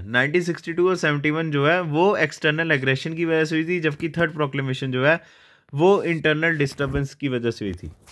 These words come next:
चलिए अब आगे। आपको पता ही है, जब हमारे देश में नेशनल इमरजेंसी लगी थी नाइनटीन सेवेंटी फ़ाइव के टाइम पीरियड पे, तब हमारे देश में बड़ी ज़्यादा क्रिटिसिज्म हुई थी और बड़ी ज़्यादा कंट्रोवर्सीज हुई थी।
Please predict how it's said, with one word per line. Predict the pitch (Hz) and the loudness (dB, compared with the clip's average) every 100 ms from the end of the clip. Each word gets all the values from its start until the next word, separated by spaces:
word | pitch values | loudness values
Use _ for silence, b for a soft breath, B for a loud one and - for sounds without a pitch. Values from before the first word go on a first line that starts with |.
| - _ _ _ _ - | -20 _ _ _ _ -4
चलिए | 135 151 | 2 4
अब | 156 | 4
आगे। | 151 180 208 _ _ _ _ _ _ _ _ _ _ _ _ _ _ _ _ _ _ _ _ _ _ _ _ _ _ _ _ _ _ _ - | 4 2 -4 _ _ _ _ _ _ _ _ _ _ _ _ _ _ _ _ _ _ _ _ _ _ _ _ _ _ _ _ _ _ _ 0
आपको | 143 151 190 | 2 4 2
पता | 185 196 220 | 2 4 4
ही | 220 | 4
है, | 208 | 4
जब | 196 190 | 2 0
हमारे | 185 185 | 0 0
देश | 175 175 165 | 2 0 -2
में | 185 | -6
नेशनल | 175 156 165 170 | -2 -2 -2 -2
इमरजेंसी | 165 160 151 147 165 160 | -2 -2 -2 -4 -2 0
लगी | 143 143 | 0 0
थी | 151 | -2
नाइनटीन | 175 143 143 151 | 0 0 0 -2
सेवेंटी | 147 131 131 | -2 -2 -2
फ़ाइव | 135 131 147 | -2 0 0
के | 156 | -2
टाइम | 151 131 | -2 -2
पीरियड | 123 123 127 | -2 -2 -2
पे, | 156 | -2
तब | 151 143 | -2 -2
हमारे | 131 123 | -2 -2
देश | 120 123 156 | -2 -4 -4
में | 147 | -4
बड़ी | 127 127 | -2 0
ज़्यादा | 120 127 | 0 0
क्रिटिसिज्म | 135 131 127 143 135 135 | -2 -2 -2 -2 -2 -2
हुई | 131 127 | 0 -2
थी | 170 | 0
और | 151 | 0
बड़ी | 131 131 | 0 -2
ज़्यादा | 123 120 147 | -2 -2 -2
कंट्रोवर्सीज | 131 120 117 107 - 104 | -4 -4 -4 -4 -4 -4
हुई | 90 | -4
थी। | 85 | -6